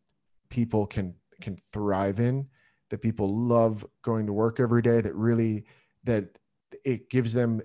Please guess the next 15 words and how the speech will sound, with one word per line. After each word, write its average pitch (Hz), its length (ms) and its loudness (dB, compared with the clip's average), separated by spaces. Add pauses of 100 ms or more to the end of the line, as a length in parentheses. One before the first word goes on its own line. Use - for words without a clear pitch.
(560)
everything 139 440 4
that 113 140 2
they're 113 160 4
looking 110 320 2
for 110 320 4
in 101 80 2
their 104 160 0
careers 107 640 0
at 95 120 -4
this 95 200 -4
time. 120 480 -2 (640)
Um, 98 440 -2 (840)
I, 117 420 2 (720)
we, 127 260 2
we, 123 220 0